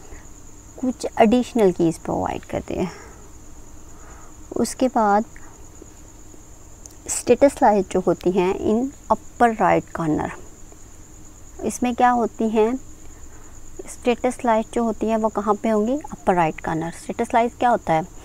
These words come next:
यानी कि अगर आप cap लॉक on करना चाहते हैं तो उसकी status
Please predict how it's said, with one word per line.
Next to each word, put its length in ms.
यानी 160
कि 60
अगर 200
आप 160
cap 280
लॉक 200
on 200
करना 220
चाहते 280
हैं 180
तो 100
उसकी 260
status 400